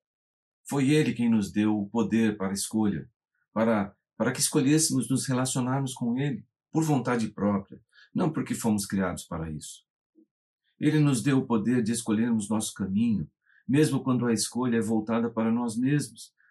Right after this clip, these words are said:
para os nossos interesses, e não a vontade dele.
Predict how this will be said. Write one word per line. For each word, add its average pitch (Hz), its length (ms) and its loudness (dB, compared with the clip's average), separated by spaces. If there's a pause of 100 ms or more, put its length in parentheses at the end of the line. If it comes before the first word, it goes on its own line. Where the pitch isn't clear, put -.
para 117 160 0
os 104 120 -4
nossos 127 380 0
interesses, 113 800 -2 (180)
e 123 140 2
não 123 240 0
a - 20 0
vontade 90 540 -2
dele. 76 260 -8